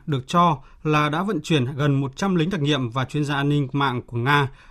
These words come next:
đã tới ngoại ô thủ đô Caracas của Venezuela ngày hai mươi ba tháng ba vừa qua. Tin cho biết.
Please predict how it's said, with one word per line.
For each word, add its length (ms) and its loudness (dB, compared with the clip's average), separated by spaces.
đã 100 -2
tới 200 2
ngoại 160 2
ô 240 2
thủ 80 -4
đô 180 -2
Caracas 640 -2
của 300 -4
Venezuela 580 -2
ngày 140 -6
hai 100 -6
mươi 80 -4
ba 140 -2
tháng 140 -6
ba 280 -2
vừa 80 -8
qua. 240 -2
Tin 240 -2
cho 120 -8
biết. 160 -4